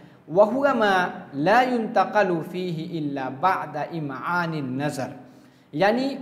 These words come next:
वजह शिबा पता ना चले लेकिन बहुत ज़्यादा गौर व खौस करने के बाद पता चले। क्यों? लिखफ़ाई वजहिही फ़ी बादिर राई,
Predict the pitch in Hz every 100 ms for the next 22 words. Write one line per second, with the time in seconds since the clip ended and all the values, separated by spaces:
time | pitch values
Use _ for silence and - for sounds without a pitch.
0 | - - - 165 180 185 247 262 254 262
1 | 262 202 196 190 180 165 190 226 220 196
2 | 196 226 170 165 208 165 156 160 165 196
3 | 160 139 156 160 151 - 202 202 - 147
4 | 143 151 151 160 120 127 160 180 - 139
5 | 127 - 120 104 - - - _ 214 262
6 | - - - 170 226 220 214 202 226 226
7 | 214 190 185 175 - 202 190 214 226 208
8 | 185 165 147 160 165 151 165 165 131 117
9 | 113 - 117